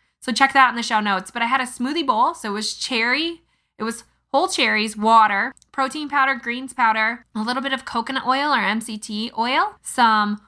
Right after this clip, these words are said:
collagen, and I blend that all together. And then I top it with some chopped strawberries, some blueberries, and then muesli, because muesli is full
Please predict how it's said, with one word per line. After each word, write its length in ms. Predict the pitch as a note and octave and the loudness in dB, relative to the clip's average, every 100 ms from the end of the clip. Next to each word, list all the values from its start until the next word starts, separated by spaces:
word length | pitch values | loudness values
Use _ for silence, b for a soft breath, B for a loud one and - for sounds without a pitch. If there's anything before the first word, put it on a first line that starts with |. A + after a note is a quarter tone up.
| _ | _
collagen, 580 | - G3+ A3 B3 E4+ G4+ _ - | 2 2 2 -4 -6 -8 _ -2
and 160 | A3 | 0
I 100 | G#3 | 0
blend 360 | G3 A3 B3 B3 | 0 0 2 4
that 140 | A3+ | 2
all 180 | - G#3+ | 4 2
together. 520 | A#3+ A#3+ G#3 A#3 C4+ - | 0 -4 -4 -2 -4 -4
And 160 | G#3+ | -4
then 140 | A3 G#3 | -2 0
I 120 | G#3+ | -2
top 380 | G#3 - A#3+ B3 | -2 0 0 0
it 140 | - | -8
with 160 | G#3+ A3 | -12 -10
some 580 | - G3+ F#3+ F#3 G3 - _ | -4 0 2 2 -2 -8 _
chopped 300 | - A3+ - | 0 0 0
strawberries, 720 | - A#3+ A#3+ B3 A#3+ B3 B3 | 0 2 2 0 -4 -6 -8
some 180 | A#3 G#3 | -6 -6
blueberries, 640 | A3 A#3 A3 G3+ G3+ G3 - | -6 -6 -6 -4 -4 -6 -4
and 200 | G#3+ G#3 | -2 0
then 300 | G3 F#3+ F#3+ _ G#3 | 0 -2 -4 _ -4
muesli, 460 | A3 A3+ F#3+ E3 | -2 -2 -6 -14
because 340 | G3+ G#3 G3 G3 | -8 -6 -4 0
muesli 720 | G#3+ D#4+ E4+ G#3+ F#3+ F#3 G3+ A3 | 0 0 -4 -2 0 0 -2 -2
is 840 | G#3+ G#3 G3+ F#3+ F#3+ - - - | 0 0 0 -2 -6 -8 -10 -14
full 500 | _ - C#4+ G3+ D#3 | _ 2 4 4 0